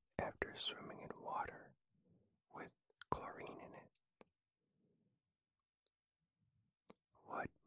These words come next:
is a good conditioner for the hair? And the hints are, it is a food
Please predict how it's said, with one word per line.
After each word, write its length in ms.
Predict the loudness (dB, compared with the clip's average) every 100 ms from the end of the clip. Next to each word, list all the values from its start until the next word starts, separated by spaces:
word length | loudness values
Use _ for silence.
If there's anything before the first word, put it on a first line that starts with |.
| _ _
is 260 | 2 4 2
a 200 | 4 2
good 180 | 2 2 4
conditioner 580 | 4 2 6 6 6 0
for 120 | -2
the 100 | 0
hair? 560 | 2 4 2 -2 -8 -12 -18 _ _ _ _ _ _ _ -20 _ _ _ _ _ -20 -8
And 140 | -4 -4
the 60 |
hints 420 | -4 -4 -2 0 0
are, 360 | 0 0 -2 -4 -12 _ _ _ _ _ _ _ _ _ 2
it 120 | 2
is 120 | 4 2
a 280 | 2 0
food 200 | 0 0